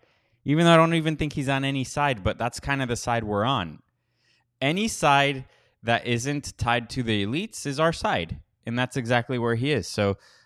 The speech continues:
I am gonna do an interview with him tomorrow. Not quite sure when I'm releasing it.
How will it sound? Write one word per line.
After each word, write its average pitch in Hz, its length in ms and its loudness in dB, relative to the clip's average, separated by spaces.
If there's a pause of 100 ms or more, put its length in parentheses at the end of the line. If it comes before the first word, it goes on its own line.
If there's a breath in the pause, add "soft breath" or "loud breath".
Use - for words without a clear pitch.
(160 soft breath)
I 107 140 6
am 110 300 2
gonna 104 320 0
do 101 200 -2
an 101 100 0
interview 104 320 -2
with 101 80 0
him 101 160 -4
tomorrow. 113 640 2 (100)
Not 113 540 0
quite - 380 -2
sure 147 200 -2
when 135 140 0
I'm 117 160 -2
releasing 107 560 -4
it. 98 200 -4